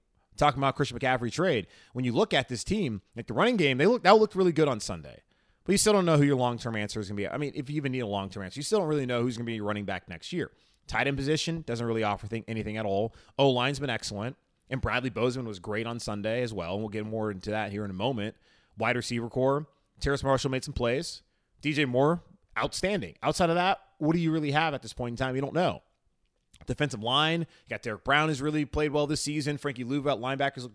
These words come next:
really good. Shaq Thompson, who remains on the roster for the time being. We'll see if he gets traded by next Tuesday at four P M on the N F L trade deadline. We'll see what happens there. Secondary, you're solid. So they have areas where they still have to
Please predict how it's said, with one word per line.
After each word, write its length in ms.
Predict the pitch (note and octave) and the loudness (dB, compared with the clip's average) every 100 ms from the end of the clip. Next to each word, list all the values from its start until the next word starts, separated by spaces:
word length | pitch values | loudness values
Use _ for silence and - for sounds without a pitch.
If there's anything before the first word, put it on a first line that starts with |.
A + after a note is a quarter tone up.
| A#2+ | -4
really 180 | C3+ | -2
good. 320 | B2+ C3 C3 A#2+ - - | 2 4 2 0 -10 -12
Shaq 180 | - B2 | -4 -2
Thompson, 540 | - C3+ C#3+ C#3+ D#3+ D3 | 0 2 2 2 0 2
who 240 | C#3+ C#3+ - _ | 2 0 -4 _
remains 380 | B2 A#2 C3 C3+ | -4 0 2 0
on 60 | D3 | 0
the 80 | |
roster 400 | C3 B2 C#3 D#3+ | 2 4 2 -2
for 160 | C3+ C3 | -4 -4
the 60 | C3 | -2
time 280 | C#3 C#3 | -2 0
being. 260 | A#2+ C3+ C3+ | 0 0 0
We'll 120 | B2+ | -2
see 180 | B2+ C3+ | -4 -4
if 80 | C3 | -4
he 60 | |
gets 180 | C3 C3+ | -4 -6
traded 420 | - A#2+ B2+ D3+ D3+ _ _ _ | -4 0 2 0 -2 _ _ _
by 300 | F#2 A#2 B2 | -8 0 2
next 240 | C#3 C3+ - | 2 0 -2
Tuesday 300 | C#3 C#3 C#3 | 0 2 0
at 120 | B2+ | -2
four 160 | C3+ C#3 | -2 -2
P 160 | B2 | 0
M 140 | B2+ C3+ | 0 0
on 60 | |
the 80 | C3+ | -2
N 80 | C3 | -4
F 120 | C3 | -2
L 60 | C#3 | -4
trade 260 | - C3 A#2+ | -4 -6 0
deadline. 380 | A#2+ A#2+ B2 A#2 | 0 2 0 -2
We'll 100 | B2 | -4
see 140 | C#3 | -2
what 100 | C3 | -2
happens 400 | A#2 B2+ A#2+ G2 | 0 -2 -4 -6
there. 460 | C3+ D3+ C3+ D#3 - _ _ _ _ _ _ _ _ _ | 0 2 2 -2 -6 _ _ _ _ _ _ _ _ _
Secondary, 600 | - F3+ F#3 F#3+ G3 G3 - | 0 2 4 4 4 0 -4
you're 100 | C#3 | -4
solid. 480 | - F#3 G3 G2+ C2+ _ _ _ _ _ - | -2 0 -2 -4 -8 _ _ _ _ _ -14
So 420 | - F#3 F3 D#3 | 2 6 6 6
they 160 | F3 | 2
have 220 | G#3+ A#3 A3+ | 4 2 4
areas 280 | A3 G3+ | 4 4
where 60 | F#3 | 2
they 100 | F#3 | 0
still 220 | - F#3+ | 0 2
have 220 | E3+ E3 | 4 2
to 320 | - D#3+ C#3+ | 0 0 0